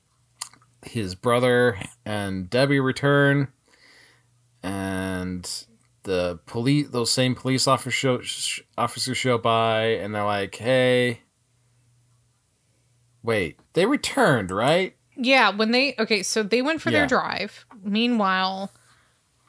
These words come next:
Speaker 2: Mario was
Speaker 1: Yeah.
Speaker 2: arrested. Uh, so, um, Joe and Debbie come back, and Paula isn't there,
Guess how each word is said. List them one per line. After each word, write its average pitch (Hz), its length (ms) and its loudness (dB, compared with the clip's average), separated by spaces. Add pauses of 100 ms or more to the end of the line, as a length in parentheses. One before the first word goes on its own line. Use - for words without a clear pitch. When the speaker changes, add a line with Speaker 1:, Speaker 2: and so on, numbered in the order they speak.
(260)
Speaker 2:
Mario 220 400 4
was 247 160 4
Speaker 1:
Yeah. 277 100 4
Speaker 2:
arrested. 196 540 -2 (1040)
Uh, 208 460 0 (100)
so, 208 680 -2 (840)
um, 202 460 -4 (1400)
Joe 220 280 2
and 262 100 0
Debbie 254 280 0
come 285 180 -2
back, 196 400 0 (300)
and 202 180 -2
Paula 226 360 4
isn't 233 280 -2
there, 202 420 -4